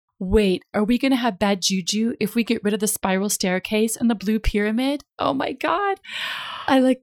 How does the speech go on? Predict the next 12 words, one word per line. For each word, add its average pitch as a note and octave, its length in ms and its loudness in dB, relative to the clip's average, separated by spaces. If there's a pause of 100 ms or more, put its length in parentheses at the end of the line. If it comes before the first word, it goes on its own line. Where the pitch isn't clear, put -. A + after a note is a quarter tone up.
realized C4 520 2
I've A#3 120 0
gotta A#3+ 200 2
reach A#3 280 -2
out A3 160 2
to - 80 -14
them. G3 220 -2
Can - 180 2
you C4+ 80 8
imagine A3+ 760 2
if, - 160 -8
like, G3+ 200 -2